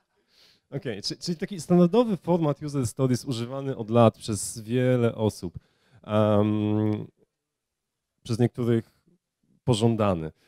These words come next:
E, to jako ktoś tam, przeważnie jako użytkownik, chciałbym wykonać jakąś akcję, żeby,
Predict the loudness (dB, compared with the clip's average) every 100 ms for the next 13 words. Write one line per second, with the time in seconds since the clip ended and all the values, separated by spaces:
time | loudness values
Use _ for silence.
0 | _ _ _ -10 -6 -2 -2 -2 -4 -8
1 | -10 -10 -10 _ -12 -10 -10 -14 _ -14
2 | -4 -4 -2 -4 -4 -6 2 2 4 6
3 | 6 4 0 -6 -6 -6 -6 0 0 4
4 | 4 4 -2 -18 -16 2 6 6 6 4
5 | 4 2 -4 -8 0 0 0 -6 -4 -6
6 | -6 -10 -10 -10 -8 -6 0 0 2 0